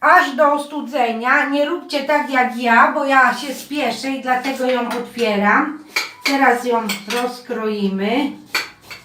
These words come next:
Dobrze. Jeszcze jest gorąco, Aleksandro. Tak ja mówiłam. Tak, i za jeszcze jeden kawałek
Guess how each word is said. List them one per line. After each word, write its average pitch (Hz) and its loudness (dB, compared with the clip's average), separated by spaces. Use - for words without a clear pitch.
Dobrze. 190 -6
Jeszcze 214 -8
jest 220 -10
gorąco, 233 -6
Aleksandro. 175 -12
Tak 202 -8
ja 208 -8
mówiłam. 196 -8
Tak, 208 -2
i 202 -8
za 208 -4
jeszcze 208 -6
jeden 202 -2
kawałek 190 -2